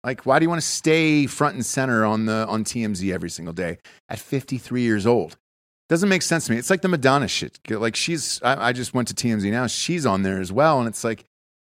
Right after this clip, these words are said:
man, she's gotta be sixty-five, sixty-six now at this point.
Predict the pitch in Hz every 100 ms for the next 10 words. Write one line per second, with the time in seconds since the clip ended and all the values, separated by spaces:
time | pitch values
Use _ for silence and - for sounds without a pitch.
0 | - 151 113 82 - - 208 247 - 80
1 | 76 76 - - 143 - 101 - - -
2 | - 120 143 156 165 170 180 180 156 -
3 | - - - - - - 170 - 180 180
4 | 175 180 - 190 196